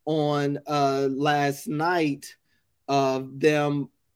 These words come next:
of, of, uh, Lamar and Harbs on the sidelines, uh, talking to each other during the game.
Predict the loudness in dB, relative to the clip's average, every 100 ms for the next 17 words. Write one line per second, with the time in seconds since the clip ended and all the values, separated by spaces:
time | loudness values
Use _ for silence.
0 | _ _ _ _ _ -6 -4 -2 0 2
1 | 2 2 2 4 6 6 2 -2 -2 0
2 | 0 -2 0 2 4 4 0 -2 -2 -2
3 | 2 4 4 2 -2 -2 -2 -4 -2 0
4 | 0 -2 0 2 4 2 -4 -2 0 0
5 | 0 0 2 2 2 2 2 0 0 2
6 | 2 2